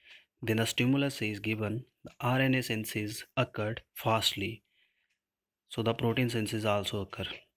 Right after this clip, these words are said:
Annual administration of the drug that inhibit the protein synthesis, that is the puromycin, it disrupt the memory. So the protein synthesis will be disrupted and the memory buildup will be lost.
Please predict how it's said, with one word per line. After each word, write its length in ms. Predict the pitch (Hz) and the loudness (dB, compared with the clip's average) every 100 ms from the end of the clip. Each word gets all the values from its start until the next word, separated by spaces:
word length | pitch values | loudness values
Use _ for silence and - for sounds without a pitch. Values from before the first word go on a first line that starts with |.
| _ - | _ 2
Annual 400 | 123 143 151 139 | 4 4 4 2
administration 640 | 123 127 131 123 120 123 | 2 0 0 2 2 0
of 100 | 117 | -2
the 100 | 113 | -4
drug 400 | 104 117 107 104 - - | 0 0 0 -4 -16 -10
that 180 | 120 123 | -6 0
inhibit 440 | 117 113 113 113 | 0 0 0 0
the 100 | 120 | -2
protein 340 | - 113 127 | 0 0 0
synthesis, 480 | 120 110 101 104 101 - _ - - - - - | -2 -4 -4 -4 -6 -10 _ -18 -16 -14 -8 2
that 120 | 117 | 4
is 40 | |
the 80 | 117 | 4
puromycin, 920 | - 131 139 147 123 101 - 98 98 - - _ - | 2 2 2 2 2 0 -2 -4 -6 -10 -20 _ -10
it 180 | 113 117 | -6 0
disrupt 520 | 117 - - 127 - | 0 2 0 -2 0
the 120 | 110 | -2
memory. 440 | 107 95 92 92 - _ _ _ _ _ | 0 -2 -2 -6 -8 _ _ _ _ _
So 100 | 117 | 0
the 100 | 117 | 2
protein 420 | - 120 139 147 | 2 2 4 2
synthesis 400 | 139 117 - 113 | 0 -2 -2 -2
will 180 | 107 107 | 0 0
be 120 | 110 | 0
disrupted 640 | 101 - 104 98 - 120 117 - - _ - | -2 0 0 0 -2 -2 -2 -12 -18 _ 0
and 280 | 113 107 | 2 2
the 80 | 104 | 0
memory 400 | 107 113 117 117 | 2 2 2 2
buildup 340 | 110 104 101 101 | 0 0 -2 -2
will 160 | 98 95 | -4 -4
be 160 | 95 - - | -10 -10 -4
lost. 400 | 104 90 87 - | 0 0 -2 -8